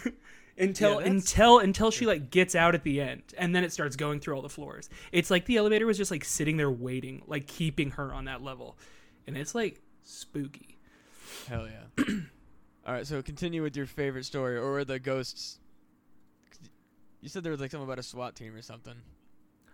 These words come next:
Speaker 1: Oh, yeah. You're interested in the swat team. Um,
Speaker 2: Yes.
Speaker 1: Okay,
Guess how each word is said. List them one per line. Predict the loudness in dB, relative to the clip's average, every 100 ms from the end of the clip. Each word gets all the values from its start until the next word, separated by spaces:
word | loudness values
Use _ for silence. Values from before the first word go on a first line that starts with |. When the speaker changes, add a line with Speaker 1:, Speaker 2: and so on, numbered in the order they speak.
| -20 -6
Speaker 1:
Oh, | -2 0 -2
yeah. | -4 -6 -8 -4
You're | 2 2 2
interested | 0 -6 -8 -8
in | -6
the | -6
swat | -8 -10 -10
team. | -16 -16 -20 _ _ -20 -10 -2
Um, | 0 0 0 -4
Speaker 2:
Yes. | -8 -14 -20 -20 _ _ _ -20 -20 _ _ _ -2
Speaker 1:
Okay, | 0 0 -4 -8